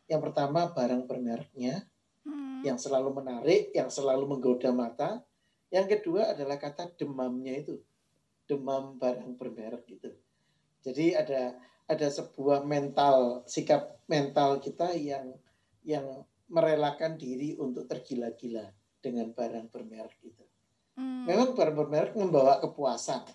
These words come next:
Speaker 1: pada satu sisi. Tetapi pertanyaannya, kepuasan itu sampai berapa lama, berapa jauh?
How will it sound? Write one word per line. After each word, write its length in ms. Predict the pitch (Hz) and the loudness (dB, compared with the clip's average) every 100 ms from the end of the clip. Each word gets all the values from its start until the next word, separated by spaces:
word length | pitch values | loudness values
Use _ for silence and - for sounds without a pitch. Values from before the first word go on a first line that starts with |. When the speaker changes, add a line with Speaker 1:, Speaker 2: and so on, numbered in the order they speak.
| _ | _
Speaker 1:
pada 220 | - 127 | -12 -12
satu 240 | - 120 123 | -10 -12 -12
sisi. 400 | - 113 - 110 _ _ _ _ _ _ _ _ | -14 -14 -14 -14 _ _ _ _ _ _ _ _
Tetapi 320 | 147 165 226 | -4 -2 -2
pertanyaannya, 800 | 220 180 175 170 160 151 160 208 | -6 -6 -8 -6 -8 -8 -6 -8
kepuasan 640 | - - 160 143 147 143 147 | -8 -8 -6 -4 -4 -6 -6
itu 360 | 135 - 202 | -8 -2 -2
sampai 400 | 175 151 - 147 | -2 -8 -6 -6
berapa 320 | - 127 123 | -4 -6 -4
lama, 400 | 123 151 165 - | -2 -2 -4 -14
berapa 260 | - 120 120 | -12 -10 -10
jauh? 440 | 120 151 147 - | -6 -6 -6 -10